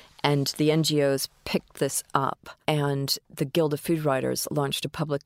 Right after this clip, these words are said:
awareness raising campaign to let the country know. And, uh,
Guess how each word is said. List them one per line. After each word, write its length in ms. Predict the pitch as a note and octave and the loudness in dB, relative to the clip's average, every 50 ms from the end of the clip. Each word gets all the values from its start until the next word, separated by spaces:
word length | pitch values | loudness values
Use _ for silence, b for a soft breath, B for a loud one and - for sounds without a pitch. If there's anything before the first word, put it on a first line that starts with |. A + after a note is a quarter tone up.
| - | -4
awareness 460 | - C#3 D3 C#3 C#3 C#3 C3 - - C#3 | -2 0 0 0 0 0 -2 -2 -2 -2
raising 260 | C3+ B2+ - C3+ B2+ | -2 -2 -2 -4 -6
campaign 480 | - D3 C3 C3 - C3+ C#3+ C#3+ C3+ | -4 -4 -4 -4 -2 -2 -2 0 0
to 140 | B2+ - C#3 | -2 -2 -2
let 260 | C#3 C3+ C#3+ D3 - - - | 0 0 0 0 0 -2 -4
the 80 | C#3+ | -6
country 340 | - - D3 C#3+ - D3 D3 | -4 -2 -2 -2 0 0 0
know. 160 | D3+ D3+ D3+ | 2 2 2
And, 160 | E3 E3+ E3 B B B B B B B B - | 0 0 -4 B B B B B B B B -12
uh, 60 | - | -10